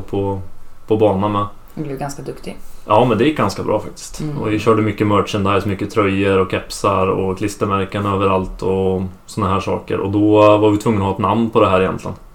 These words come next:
Speaker 1: Och då, eh, tänkte vi, ja, men vi måste ju heta något coolt, liksom.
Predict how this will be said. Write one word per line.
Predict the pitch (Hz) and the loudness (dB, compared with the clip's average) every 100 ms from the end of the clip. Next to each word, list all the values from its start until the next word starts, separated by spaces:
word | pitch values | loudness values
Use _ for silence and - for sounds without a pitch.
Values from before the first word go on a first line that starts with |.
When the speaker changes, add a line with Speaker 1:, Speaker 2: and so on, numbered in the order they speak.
| - 107 | -16 -10
Speaker 1:
Och | 101 | -6
då, | 101 101 101 | -4 -4 -4
eh, | 101 101 101 101 101 104 104 104 95 95 - | -4 -2 -2 -2 -2 -2 -2 -2 -4 -8 -6
tänkte | 110 95 - | -4 -4 -4
vi, | 104 | 0
ja, | 104 | 0
men | 107 110 | 2 0
vi | 110 | 0
måste | 113 117 - 117 | 0 -2 0 0
ju | 107 | 2
heta | 110 101 104 | 2 -2 -2
något | 95 92 | -4 -6
coolt, | - 123 - - | -8 -8 -8 -12
liksom. | - - | -16 -16